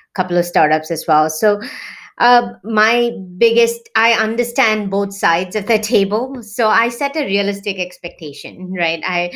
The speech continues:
I try not to overpromise things, but where I can, um, help ease the process, ease the journey, kind of, uh, <laughs> lubricate the cogs in a, uh, in a giant organization, I try to be that conduit, right?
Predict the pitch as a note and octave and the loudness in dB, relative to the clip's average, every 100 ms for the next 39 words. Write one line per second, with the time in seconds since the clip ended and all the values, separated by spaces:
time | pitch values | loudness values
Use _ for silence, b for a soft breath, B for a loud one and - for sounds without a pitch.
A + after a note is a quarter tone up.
0 | B B - F3+ F#3+ F#3+ F#3+ - G#3 A3 | B B -4 0 2 2 -2 0 0 2
1 | G#3+ G#3+ A3 G#3+ A3 A#3 A3+ G#3 F#3 F3 | 2 0 0 2 2 2 0 0 0 -2
2 | F3 A3+ F#3+ D#3+ - - G3 G3 - _ | -8 -6 -6 -8 -8 0 0 -2 -12 _
3 | G#3 A#3 C4 - A3+ - G#3+ G3 A3+ A#3+ | 0 0 0 0 -2 -2 -2 -2 -4 -10
4 | B B B - G3 F#3+ F#3 - F#3+ A3 | B B B -2 2 2 0 -8 0 2
5 | G#3+ - _ _ _ _ _ _ _ _ | 2 -4 _ _ _ _ _ _ _ _
6 | _ _ - B3 C#4 C4+ - A3 G3 A3 | _ _ -4 0 0 -2 -4 -6 0 0
7 | A3+ C4 B3+ - A3 G#3 G#3 G3+ G#3 G3 | 0 -2 -8 -8 -8 -6 -4 -2 2 2
8 | G#3 A3 A3+ G#3 - G3+ F#3+ F#3+ G3 F#3 | 2 0 -2 -6 -2 0 2 0 2 4
9 | F3+ F#3 - E3+ G#3 B3+ A#3 A3+ A#3 C4 | 4 2 -2 -6 -6 0 0 2 0 0
10 | B3+ B3+ A3+ A3+ - A3+ A#3+ A3 A#3+ A#3 | 0 0 2 2 4 4 4 2 0 4
11 | A3+ G#3+ B B B - A3 A#3 G#3+ G3+ | 2 2 B B B -2 0 0 0 2
12 | G3+ G3+ G3+ G3 G3 F#3 F3+ F#3 - B3 | 2 2 2 2 0 0 -2 -8 -8 -6
13 | A#3 G3+ G3 A3 G#3+ G#3 F#3+ D#3+ G#3+ G#3+ | -4 -4 0 0 0 -4 -6 -8 -8 -2
14 | G#3 F3+ - F3 D#3+ D#3+ D3 - F3 E3 | -2 -2 -6 -12 -10 -10 -10 -8 -8 -8